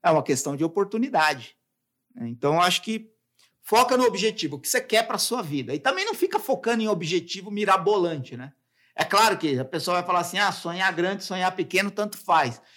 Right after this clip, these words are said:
Mas não adianta você querer falar assim, "Eu quero ganhar cem mil por mês", se você não ganha três hoje. Então, assim, pô, eu ganho três. Ó, se eu ganhar cinco, sete,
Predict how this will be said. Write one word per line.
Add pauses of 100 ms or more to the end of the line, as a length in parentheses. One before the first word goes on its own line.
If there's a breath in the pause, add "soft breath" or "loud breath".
(160 soft breath)
Mas
não
adianta
você
querer
falar
assim,
"Eu
quero
ganhar
cem
mil
por
mês", (560)
se
você
não
ganha
três
hoje. (920)
Então,
assim, (220)
pô, (480)
eu
ganho
três. (880)
Ó,
se
eu
ganhar
cinco,
sete,